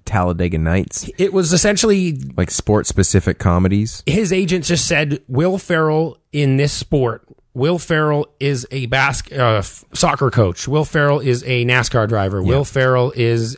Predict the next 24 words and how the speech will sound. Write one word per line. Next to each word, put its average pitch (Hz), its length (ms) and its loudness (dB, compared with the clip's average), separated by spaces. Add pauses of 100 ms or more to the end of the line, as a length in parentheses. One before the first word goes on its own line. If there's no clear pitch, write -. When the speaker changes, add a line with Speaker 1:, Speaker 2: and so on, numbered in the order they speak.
Speaker 2:
a, 110 580 0 (360)
you - 240 -20
know, 107 120 2
basketball 120 460 2
player." 98 260 2
It, 131 320 -4
it 143 60 -4
was 131 100 -2
just 147 240 -2
stick - 320 -4
him 180 100 2
in 151 100 2
a 127 60 4
sport 185 500 -2
and 151 100 -2
it 147 40 2
would 143 120 2
be 131 80 2
funny 160 420 0
'cause 139 220 -2
Will 139 180 0
Ferrell 135 460 0
is 117 160 0
a 117 60 -2